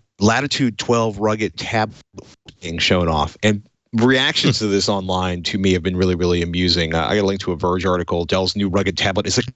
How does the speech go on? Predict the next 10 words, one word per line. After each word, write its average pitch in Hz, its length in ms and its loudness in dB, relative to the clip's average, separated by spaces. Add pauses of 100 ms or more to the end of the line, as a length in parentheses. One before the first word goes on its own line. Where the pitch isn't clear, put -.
(140)
chunky 175 180 0
giant 110 420 0
that 104 120 -6
runs 101 240 -2
Windows 98 460 2
seven. 98 560 0
I 90 100 -2
love 92 320 2
it." 95 320 -4
Uh, 85 300 0